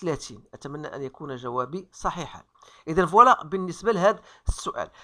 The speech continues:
غادي نمشيو دابا زوق دابا للسؤال المهم اللي هو الثالث أو الثاني، لأن حذفت السؤال الثاني. إذا هنا ماذا، ما هي الأشياء اللي خصنا نفهموها؟ أولا عندنا الصندوق يو ان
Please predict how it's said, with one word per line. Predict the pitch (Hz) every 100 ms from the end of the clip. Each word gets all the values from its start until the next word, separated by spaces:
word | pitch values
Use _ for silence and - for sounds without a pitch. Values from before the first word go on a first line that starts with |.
| -
غادي | 160 180
نمشيو | 185 277
دابا | 220 214 202
زوق | 214 202
دابا | 185 190
للسؤال | - - - 185 170 170
المهم | 165 160 151 247 220
اللي | 160
هو | 139 151 208 202 - - _ _ -
الثالث | - - 196 165 180 - - -
أو | 151
الثاني، | 139 - 147 156 208
لأن | 107 143 147
حذفت | 143 175
السؤال | - - 139
الثاني. | 135 - 143 190 214 - - -
إذا | 202 196 185 165 - 175
هنا | 156 240 254 - -
ماذا، | 202 214 202 190
ما | 180
هي | 190
الأشياء | 190 170 -
اللي |
خصنا | 190 - 208
نفهموها؟ | 196 156 175 151
أولا | 151 151 147 147 101
عندنا | 120 165 214 -
الصندوق | 170 160 - - 175 151 - -
يو | 160
ان | - 226 262